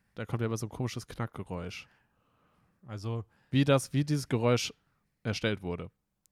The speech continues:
Speaker 2: Hm.
Speaker 1: Was hast du für, für eine, für eine Vermutung?
Speaker 2: Boah, schwierig.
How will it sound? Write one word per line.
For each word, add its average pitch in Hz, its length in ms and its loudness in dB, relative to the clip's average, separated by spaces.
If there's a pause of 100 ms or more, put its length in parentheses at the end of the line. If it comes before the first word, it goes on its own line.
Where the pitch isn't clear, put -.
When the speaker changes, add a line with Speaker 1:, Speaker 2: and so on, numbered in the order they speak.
(160)
Speaker 2:
Hm. 107 420 -8
Speaker 1:
Was 117 160 -4
hast 151 140 2
du 143 80 2
für, 120 120 -6
für 127 120 -2
eine, 120 100 0
für - 120 -6
eine 113 100 -2
Vermutung? 101 460 -6 (1300)
Speaker 2:
Boah, 87 320 -14 (880)
schwierig. 104 460 -12